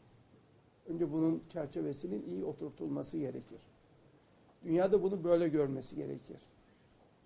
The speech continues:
Türkiye-İsrail boyutu,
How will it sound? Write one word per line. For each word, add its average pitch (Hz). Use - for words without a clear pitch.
Türkiye-İsrail 185
boyutu, 170